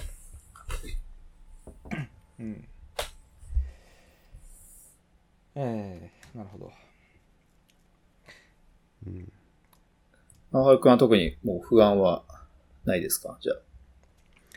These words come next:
Speaker 1: そうですね。不安はもうなくて、早く <clears throat> 現場でやれれば多分いけるっていう確信が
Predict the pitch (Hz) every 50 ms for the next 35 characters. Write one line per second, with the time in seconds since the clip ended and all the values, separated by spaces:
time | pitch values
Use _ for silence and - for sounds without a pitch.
0 | - - - - _ _ _ - - 277 247 - 120 117 113 - - 139 151 156
1 | 151 156 160 156 156 151 131 117 120 127 123 120 113 - _ _ _ _ - -
2 | _ - 107 - - 127 113 101 - - 98 - - _ _ _ - 226 - -
3 | - - 226 190 156 131 - _ _ _ _ _ _ _ _ _ - - 123 117
4 | 117 110 110 107 107 101 - - - - - _ - - - _ _ _ _ _
5 | _ _ - 127 120 113 117 117 120 110 101 98 - 110 104 98 95 95 - 104
6 | 104 101 - 98 - - 101 - - - - 101 95 90 90 87